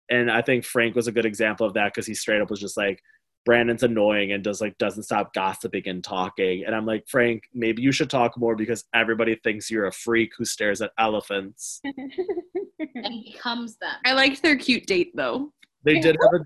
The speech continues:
Speaker 1: date, which was hysterical because they won the reward together. Uh, we
Speaker 2: Yeah.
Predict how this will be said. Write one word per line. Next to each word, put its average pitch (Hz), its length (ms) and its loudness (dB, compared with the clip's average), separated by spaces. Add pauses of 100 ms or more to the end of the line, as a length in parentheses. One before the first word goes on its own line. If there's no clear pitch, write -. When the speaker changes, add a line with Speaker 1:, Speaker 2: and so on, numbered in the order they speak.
Speaker 1:
date, 127 300 2
which 131 180 -6
was 135 260 -2
hysterical 123 840 0
because 120 260 -4
they 120 120 4
won 113 300 -2
the 117 100 0
reward 101 440 -4
together. 95 540 -4 (800)
Uh, 135 560 0 (100)
we 123 140 -2
Speaker 2:
Yeah. 117 260 0